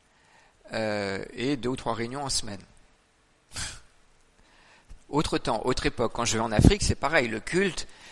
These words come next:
euh, pff, ça dure. Les réunions, ça dure. Autre temps, autre époque, autre condition de vie. Néanmoins, euh,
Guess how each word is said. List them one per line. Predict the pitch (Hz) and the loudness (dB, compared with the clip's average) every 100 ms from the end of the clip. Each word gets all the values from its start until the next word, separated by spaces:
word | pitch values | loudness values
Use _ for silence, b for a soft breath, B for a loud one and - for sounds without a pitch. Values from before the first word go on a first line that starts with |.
| B - - | B -16 -10
euh, | 98 - - - - | -8 -8 -10 -18 -8
pff, | - - - - - | -4 -2 -4 -6 -2
ça | - 139 | 4 8
dure. | 208 143 - - - - - - _ - - - - B B B | 12 10 8 -10 -16 -20 -20 -20 _ -8 -6 -6 -12 B B B
Les | 110 | -2
réunions, | 110 147 160 175 190 | 2 4 6 8 8
ça | - - | 8 6
dure. | 147 233 302 - B B B B B B B - | 6 4 4 0 B B B B B B B -2
Autre | 131 131 175 | 0 2 4
temps, | 220 190 | 4 6
autre | 156 - | 6 6
époque, | 185 - 160 - | 6 8 6 6
autre | 143 151 156 | 4 4 2
condition | - 156 156 - 165 | 0 2 6 8 6
de | 151 | 2
vie. | 147 135 113 - - - _ _ _ B B - | 2 0 -4 -8 -16 -20 _ _ _ B B -14
Néanmoins, | 139 165 185 165 156 160 202 202 151 160 - - - | 2 6 8 8 6 8 8 6 -2 -8 -16 -8 0
euh, | 117 113 113 | 2 4 2